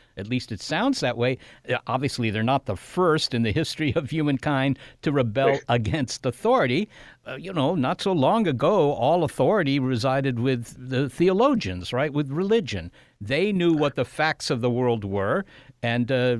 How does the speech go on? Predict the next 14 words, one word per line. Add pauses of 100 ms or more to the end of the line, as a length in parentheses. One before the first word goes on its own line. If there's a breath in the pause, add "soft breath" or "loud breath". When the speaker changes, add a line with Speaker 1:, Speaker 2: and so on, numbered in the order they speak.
Speaker 1:
you
know,
that
was
unchallengeable. (320 soft breath)
But (220)
today,
it
seems
to
be
the
scientists.
So